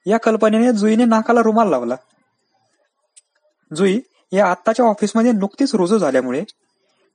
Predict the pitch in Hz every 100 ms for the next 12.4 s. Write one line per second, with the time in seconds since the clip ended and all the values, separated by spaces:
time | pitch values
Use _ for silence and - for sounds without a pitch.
0 | - 247 247 208 190 127 156 226 _ _
1 | 240 226 208 262 240 254 285 196 196 -
2 | 233 214 208 208 226 160 123 - _ _
3 | _ _ 196 233 277 214 233 262 277 285
4 | 277 240 277 - 196 165 143 - - 139
5 | - _ _ _ _ _ _ _ _ _
6 | - 170 202 - _ - - 170 202 202
7 | 214 208 170 - 208 156 175 240 _ -
8 | 180 220 196 214 - 202 156 135 117 123
9 | - _ _ _ _ _ _ _ _ _
10 | 170 208 180 240 _ _ _ _ _ _
11 | _ - 160 208 277 247 180 240 226 220
12 | 202 190 185